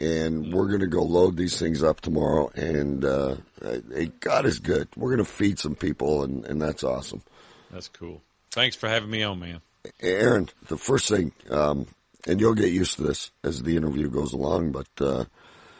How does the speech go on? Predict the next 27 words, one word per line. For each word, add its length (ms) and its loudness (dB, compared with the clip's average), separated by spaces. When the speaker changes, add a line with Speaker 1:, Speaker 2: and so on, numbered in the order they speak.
Speaker 1:
we're 300 4
all 320 8
really, 480 4
really 500 4
concerned 800 -2
about 280 4
your 140 4
back. 580 0
What 160 4
Speaker 2:
Hey, 160 8
Speaker 1:
the 80 8
Speaker 2:
my 120 4
back 300 2
is 140 0
back, 460 0
though. 540 0
You 160 -6
know, 200 4
I've 80 0
been 180 0
nineteen 540 0
days 420 2
on 140 0
my 160 0
back, 540 0
and, 260 -4
uh, 360 -4